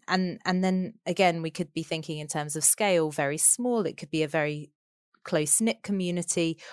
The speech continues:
or it could be something much wider in terms of countries or even humanity, and thinking about people in the future and how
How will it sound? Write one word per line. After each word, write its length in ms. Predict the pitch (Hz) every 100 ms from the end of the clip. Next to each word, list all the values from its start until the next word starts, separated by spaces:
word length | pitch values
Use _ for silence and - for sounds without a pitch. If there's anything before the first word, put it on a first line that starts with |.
| -
or 100 | 233
it 140 | 220
could 100 | -
be 100 | 185
something 440 | 185 175 - 175 156
much 280 | 151 - -
wider 540 | 143 139 143 - 104
in 140 | 131 147
terms 380 | 151 147 147
of 260 | 143 147 - -
countries 680 | 202 202 - 135 127 139
or 120 | 151 151
even 480 | 160 151 143 147 - - -
humanity, 800 | 190 190 240 190 143 - 135 147
and 120 | 151
thinking 360 | 156 156 160 156
about 420 | 147 139 143 -
people 300 | 202 - 160
in 100 | 151
the 80 | 156
future 640 | 269 262 - 226 185 180
and 240 | - 156 147
how 440 | - 151 147 147